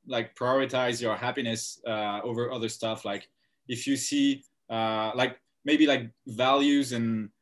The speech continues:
maybe, like, happiness is over work. So if you're like, "All right, I'm gonna stay and work late, it's gonna make me less happy than,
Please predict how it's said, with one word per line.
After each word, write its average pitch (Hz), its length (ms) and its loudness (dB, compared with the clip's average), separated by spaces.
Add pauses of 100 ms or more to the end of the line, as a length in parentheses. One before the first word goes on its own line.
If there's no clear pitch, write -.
(160)
maybe, 131 180 0
like, 120 160 2
happiness 131 400 0
is 117 80 -6
over 117 220 -2
work. 143 340 2
So 127 240 -2
if 120 180 -4
you're 120 100 -2
like, 117 220 -2 (280)
"All 123 80 0
right, 123 160 4
I'm 131 80 0
gonna 135 140 2
stay 139 420 2
and 127 180 -2
work 139 240 2
late, 139 320 2 (380)
it's 117 100 -6
gonna 131 160 2
make 123 160 -2
me 127 60 0
less 123 240 0
happy 123 320 -2
than, 120 160 -4